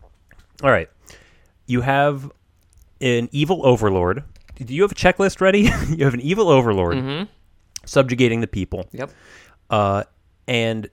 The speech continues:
Speaker 1: the resistance fighters are, are going to try and rise up, but the way they do this is through the use of these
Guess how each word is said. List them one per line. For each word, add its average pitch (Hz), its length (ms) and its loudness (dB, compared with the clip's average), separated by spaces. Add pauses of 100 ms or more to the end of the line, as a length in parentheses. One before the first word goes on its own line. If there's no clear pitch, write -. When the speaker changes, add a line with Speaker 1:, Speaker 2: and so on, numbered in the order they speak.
Speaker 1:
the 107 340 -2
resistance 135 540 -8
fighters 92 760 -2 (240)
are, 101 240 0
are 104 120 -4
going 107 180 -2
to 101 60 -2
try 117 220 -4
and 98 140 -6
rise 104 280 2
up, 104 200 0
but - 140 -8
the 117 60 -4
way 131 180 -2
they 165 180 -2
do 131 280 -2
this 104 260 -2
is 113 120 -12
through 113 160 -6
the 104 100 -8
use 113 220 -8
of 98 120 -8
these 95 360 -6